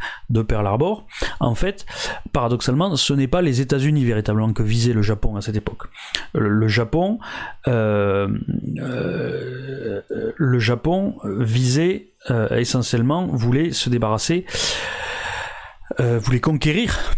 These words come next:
euh, s-, tout ce qui était, euh, toutes les possessions coloniales, euh, dans la, la région, qui appartenaient encore, euh, aux Pays-Bas, ou qui appartenaient, euh, pour, euh,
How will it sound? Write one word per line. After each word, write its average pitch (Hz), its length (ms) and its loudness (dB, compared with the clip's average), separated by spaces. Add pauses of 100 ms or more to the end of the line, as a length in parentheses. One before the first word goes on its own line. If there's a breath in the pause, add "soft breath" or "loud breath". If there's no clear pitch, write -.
(400 loud breath)
euh, 113 380 4
s-, - 560 2 (160)
tout 185 140 4
ce - 180 2
qui 135 240 0
était, 160 540 0
euh, 107 1000 4
toutes - 200 0
les 135 60 4
possessions 139 460 2
coloniales, 123 640 2 (120)
euh, 104 220 2
dans 107 140 0
la, 95 380 2
la 98 100 2
région, 123 480 2 (220)
qui 117 300 2
appartenaient 127 440 2
encore, 120 420 2
euh, 101 140 0
aux 120 100 2
Pays-Bas, 120 540 2 (420 loud breath)
ou 131 100 2
qui 107 100 2
appartenaient, 123 640 2
euh, 117 140 0
pour, 107 340 0
euh, 98 240 2